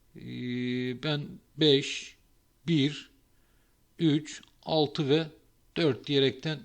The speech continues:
geçiyorum bu ayağı arkadaşlar. Yedinci koşu dört yaşlı Arap atlarının bin dokuz yüz metre mesafede koşacakları şartlı dört koşu.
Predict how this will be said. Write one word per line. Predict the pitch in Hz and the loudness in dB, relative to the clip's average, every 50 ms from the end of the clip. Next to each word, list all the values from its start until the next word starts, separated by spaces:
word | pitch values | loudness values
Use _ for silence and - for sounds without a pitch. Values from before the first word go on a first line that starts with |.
| - - | -8 -4
geçiyorum | 156 143 - - - 127 127 123 120 113 | -4 -4 -4 -4 -4 -2 -2 -2 -2 -4
bu | 110 110 | -4 -4
ayağı | 110 107 107 107 107 104 | -4 -4 -6 -6 -6 -8
arkadaşlar. | 104 98 - 107 104 104 - - - 104 - - - _ _ _ _ _ _ _ _ _ _ _ _ _ _ _ _ _ _ _ _ _ _ _ _ _ _ _ _ _ _ _ _ _ _ _ _ _ _ _ _ _ _ _ _ _ _ _ _ _ _ _ _ _ _ _ _ _ _ _ - - | -8 -10 -12 -14 -12 -12 -14 -14 -16 -18 -20 -20 -20 _ _ _ _ _ _ _ _ _ _ _ _ _ _ _ _ _ _ _ _ _ _ _ _ _ _ _ _ _ _ _ _ _ _ _ _ _ _ _ _ _ _ _ _ _ _ _ _ _ _ _ _ _ _ _ _ _ _ _ -10 -4
Yedinci | 147 180 190 175 202 196 180 165 190 190 | -2 -2 0 2 2 2 2 2 2 0
koşu | - - 185 175 - - - 185 185 175 - - _ _ _ _ _ _ _ _ _ - | 2 2 2 2 2 0 0 0 0 0 0 -6 _ _ _ _ _ _ _ _ _ -2
dört | 175 175 175 156 - - | 2 2 2 2 0 0
yaşlı | 156 170 160 - - - 123 127 | 2 2 2 2 0 -4 -4 -4
Arap | 139 156 - - 160 | -2 -4 -4 -2 -4
atlarının | 151 - - 156 156 156 160 165 160 156 139 139 | -4 -4 -4 -4 -4 -2 -2 -4 -4 -6 -6 -6
bin | 156 156 156 156 156 156 - - 147 | -4 -4 -4 -4 -4 -6 -8 -6 -2
dokuz | 151 156 147 - - 165 151 | -2 -2 -2 -2 -4 -4 -2
yüz | 160 151 143 | -2 -2 -2
metre | 156 151 139 - - - 151 | -2 -4 -4 -6 -6 -6 -6
mesafede | 147 143 139 - - 147 143 123 139 139 143 | -4 -4 -4 -2 -2 -2 -2 -2 -2 -4 -6
koşacakları | 135 - 147 135 - 147 135 135 139 - - 151 156 175 175 | -6 -6 -6 -6 -6 -4 -4 -4 -4 -4 -4 -6 -6 -6 -6
şartlı | - - 160 151 143 123 - - 147 135 123 | -6 -4 -2 -2 -4 -4 -6 -10 -10 -4 0
dört | 151 151 143 147 - | 2 2 2 0 -2
koşu. | - 147 131 - - 165 180 190 - | -4 -4 -4 -2 -2 -2 -2 -2 -4